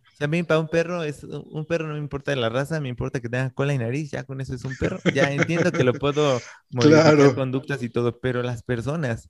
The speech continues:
Speaker 1: guau, hay unas que de plano prefieres omitir, eh, ya, decir, "¿Sabes qué? Mira, yo te digo lo que yo sé,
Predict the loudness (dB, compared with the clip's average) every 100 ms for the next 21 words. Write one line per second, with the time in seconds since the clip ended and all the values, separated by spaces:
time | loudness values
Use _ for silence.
0 | _ -10 -6 -6 -6 -6 -8 -10 -10 -10
1 | -8 -6 -4 -6 -10 _ -20 _ _ _
2 | -2 0 0 -2 -4 -6 -8 -8 -10 -10
3 | -10 -4 -4 -4 -8 -12 -10 -6 -6 -8
4 | -8 -8 -8 -12 -12 -8 -6 -6 -4 -6
5 | -6 -8 -10 -12 _ _ -10 -8 -4 -4
6 | -6 -10